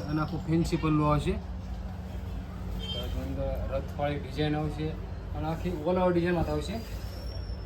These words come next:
યુનિક અને ફેન્સી ટાઇપ વસ્તુ છે,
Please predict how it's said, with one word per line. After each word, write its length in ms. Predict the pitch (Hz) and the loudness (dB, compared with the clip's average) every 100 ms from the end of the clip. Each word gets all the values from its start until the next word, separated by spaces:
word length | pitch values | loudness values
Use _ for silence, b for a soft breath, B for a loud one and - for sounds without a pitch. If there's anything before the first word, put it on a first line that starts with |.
| - - - - - - - | -8 -6 -6 -8 -8 -6 -2
યુનિક 280 | 156 175 170 | 2 2 2
અને 100 | 165 165 - | 0 -2 -2
ફેન્સી 320 | 160 160 175 | 0 0 0
ટાઇપ 220 | 160 160 156 | -2 -2 -4
વસ્તુ 260 | 156 - 170 | -4 -4 -2
છે, 140 | 156 | -2